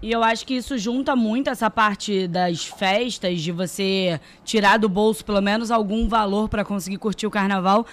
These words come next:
junta mu-, muito com o lado financeiro que você trouxe, que as redes estão falando. Só que além de, de juntar com essa parte financeira, eu acho que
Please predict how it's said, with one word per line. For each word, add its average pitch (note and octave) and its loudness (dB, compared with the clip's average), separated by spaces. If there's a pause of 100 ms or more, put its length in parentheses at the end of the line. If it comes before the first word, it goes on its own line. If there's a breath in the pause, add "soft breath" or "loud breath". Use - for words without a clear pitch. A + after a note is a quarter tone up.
(160 loud breath)
junta C4+ 2
mu-, B3 4
muito A3+ 0
com C#4+ -2
o C#4 2
lado C4 4
financeiro C4+ 0
que A#3+ -12
você C4+ -2
trouxe, B3 2
que G3+ 0
as F#3+ 2
redes F#3+ 2
estão A3 -2
falando. G#3+ 6 (280 loud breath)
Só B3 4
que B3+ -2
além B3+ 6
de, D4 0 (140)
de G#3+ 2
juntar G3+ 4
com E3 -2 (140)
essa F#3+ -2
parte - 0
financeira, A3 4 (460 loud breath)
eu A#3+ 10
acho A#3+ 6
que A#3+ 4